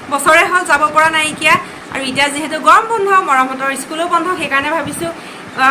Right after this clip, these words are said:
ওলাই যাওঁ। আৰু বিশেষকৈ সিও ভাল পাব মানে। তাৰ লগৰ ল'ৰাও আছে, মাহী ল'ৰা দুটা, আৰু মাহী মহা দুইজন টিচাৰ কৰে। ত' যাবলৈ মানে খুব এক্সাইটেড হৈ আছোঁ, মোতকেতো মৰম এক্সাইটেড হৈ আছে, যিহেতু লগৰ ল'ৰা ছোৱালী পাব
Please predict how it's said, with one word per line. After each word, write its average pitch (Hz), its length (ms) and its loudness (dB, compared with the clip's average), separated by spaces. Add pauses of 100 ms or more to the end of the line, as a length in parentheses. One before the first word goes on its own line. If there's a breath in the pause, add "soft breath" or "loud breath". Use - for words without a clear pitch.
(120)
ওলাই 302 260 2
যাওঁ। 453 260 4
আৰু 302 140 4
বিশেষকৈ 359 340 -8
সিও 359 220 -2
ভাল 320 240 2
পাব 220 140 -2 (100)
মানে। 190 200 -4 (380 loud breath)
তাৰ 285 280 4 (1000)
লগৰ 262 420 4 (280)
ল'ৰাও 269 360 4
আছে, 330 280 0 (120)
মাহী 254 260 0
ল'ৰা 294 280 2
দুটা, 302 360 0 (600 loud breath)
আৰু 254 100 -4
মাহী 269 220 2
মহা 311 320 4
দুইজন 302 380 -4
টিচাৰ 285 400 0 (580 loud breath)
কৰে। 269 240 4 (720)
ত' - 840 -12
যাবলৈ 294 220 4
মানে 466 140 0
খুব 427 180 -4
এক্সাইটেড 339 460 0
হৈ 359 140 2
আছোঁ, 330 300 4
মোতকেতো 311 500 -4
মৰম 294 320 0
এক্সাইটেড 349 380 -4
হৈ 339 140 2
আছে, 330 220 0
যিহেতু 311 300 -6 (540 loud breath)
লগৰ 262 260 4
ল'ৰা 311 100 -4
ছোৱালী 403 200 0
পাব 453 180 0